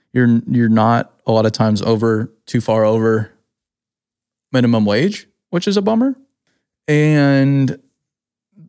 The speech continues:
the argument is they can't pay more than what their competitors are paying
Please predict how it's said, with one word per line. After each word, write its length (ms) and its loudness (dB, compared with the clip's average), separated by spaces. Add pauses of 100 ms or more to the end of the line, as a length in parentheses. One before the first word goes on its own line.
the 160 0
argument 560 2
is 300 0
they 120 0
can't 300 -4
pay 240 0
more 640 2
than 240 0
what 180 -2
their 120 0
competitors 680 0
are 80 -2
paying 580 -2